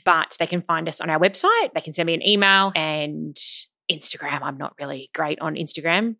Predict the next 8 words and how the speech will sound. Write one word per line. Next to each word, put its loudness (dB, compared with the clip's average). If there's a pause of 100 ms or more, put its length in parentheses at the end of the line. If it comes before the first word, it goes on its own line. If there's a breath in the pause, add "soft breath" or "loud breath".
<laughs> -8
We're 8
there, 6 (200 loud breath)
but 6
mainly -2
on -2
LinkedIn. -10 (140)
And -6